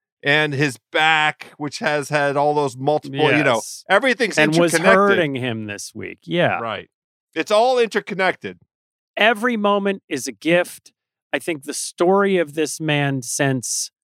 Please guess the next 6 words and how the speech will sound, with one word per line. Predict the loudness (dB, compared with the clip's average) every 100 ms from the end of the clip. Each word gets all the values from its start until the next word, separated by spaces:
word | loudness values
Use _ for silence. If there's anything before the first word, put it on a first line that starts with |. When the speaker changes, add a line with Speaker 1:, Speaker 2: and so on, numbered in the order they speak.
| _ _ _
Speaker 2:
twenty | -2 2 2 0
ten | 0 0 0 -6 -4
almost | 0 0 -2 -10 -10 -16 0
has | 2 2 0
been | 0 2 0 -4 -8 _ _ _ _ _ _ _ _ _ 0
injury, | 0 2 2 2 2 2 0